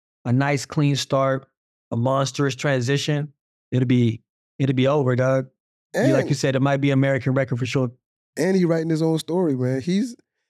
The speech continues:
Speaker 2: if he, if he does, if it, if it lays out how he wants it, and this is what I think he's thinking of him being one of the most iconic sprinters of our time, he would be one of one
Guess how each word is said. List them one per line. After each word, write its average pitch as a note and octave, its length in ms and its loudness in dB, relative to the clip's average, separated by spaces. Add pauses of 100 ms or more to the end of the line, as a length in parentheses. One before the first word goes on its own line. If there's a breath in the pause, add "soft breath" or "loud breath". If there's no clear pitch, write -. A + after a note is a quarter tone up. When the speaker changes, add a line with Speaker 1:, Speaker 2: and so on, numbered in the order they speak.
(180)
Speaker 2:
if - 180 -4
he, G#3+ 360 0
if A#2+ 160 -6
he F3 140 -4 (160)
does, A#2 600 -2
if A2 140 -10
it, A2+ 180 -10
if B2+ 160 -6
it C3 120 -6
lays E3 320 2
out C3+ 160 -2
how C3+ 160 0
he C3+ 160 2
wants A2+ 380 -2
it, - 140 -12 (140)
and F#2+ 120 -4
this A2 120 -6
is G#2+ 120 -8
what G2+ 140 -4
I G2+ 80 -2
think G#2 260 -8
he's A#2+ 200 -6
thinking C3 400 -6 (400 soft breath)
of - 120 -4
him A#2+ 200 0
being G#2+ 460 -2
one G2+ 160 -4
of G2 100 -4
the G2 60 -6
most G2 240 -4
iconic G#2+ 600 -6
sprinters A2+ 400 -2
of F#2+ 100 -6
our G2 160 -4
time, G#2 360 -8 (680)
he F3 200 -2
would D#3+ 200 0
be B2 160 0 (720)
one B2+ 240 0
of B2+ 160 0
one G#2 440 -4